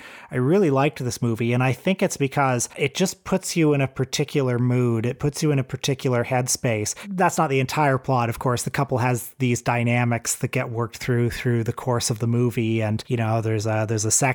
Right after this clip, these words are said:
scene in the crypt, various power struggles between them, and various,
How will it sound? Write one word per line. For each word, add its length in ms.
scene 480
in 120
the 100
crypt, 360
various 440
power 340
struggles 480
between 380
them, 300
and 120
various, 600